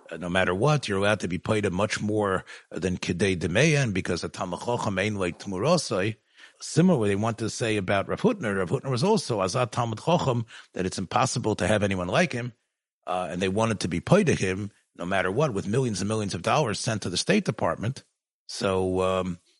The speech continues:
Rabbi Yaakov said that it's one thing, th-, what, what, what Tosfos is talking about, that Shita. Tosfos is talking about the idea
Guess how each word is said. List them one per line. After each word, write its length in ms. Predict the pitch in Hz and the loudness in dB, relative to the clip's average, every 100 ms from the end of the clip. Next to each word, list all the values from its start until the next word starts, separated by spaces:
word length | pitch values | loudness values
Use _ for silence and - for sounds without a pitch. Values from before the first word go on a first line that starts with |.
| _ | _
Rabbi 160 | 90 90 | -6 2
Yaakov 340 | 110 156 127 | 4 4 -2
said 380 | 87 80 95 123 | -4 -4 -4 -2
that 280 | 95 92 - - - | -2 -4 -6 -16 -10
it's 180 | 95 110 | -6 4
one 220 | 131 208 | 4 4
thing, 420 | - 107 110 104 | 2 2 2 -2
th-, 160 | 87 90 | -4 -2
what, 220 | 101 101 | -2 0
what, 200 | 101 101 | -2 -2
what 300 | 101 101 - | -2 -4 0
Tosfos 400 | - 185 - 117 | 2 4 2 -2
is 80 | 92 | -2
talking 380 | 104 90 92 85 | 0 0 0 0
about, 320 | 78 98 - | 2 2 2
that 160 | 95 | 0
Shita. 480 | - - 85 113 160 - - _ | 0 -2 -2 -2 -2 -4 -20 _
Tosfos 400 | - 143 - 123 | 2 2 2 -2
is 100 | 107 | -2
talking 380 | - 101 98 104 | 0 0 0 -2
about 280 | 90 90 95 | -2 -2 0
the 120 | 107 | 2
idea 500 | 95 90 92 90 107 | 2 2 2 2 0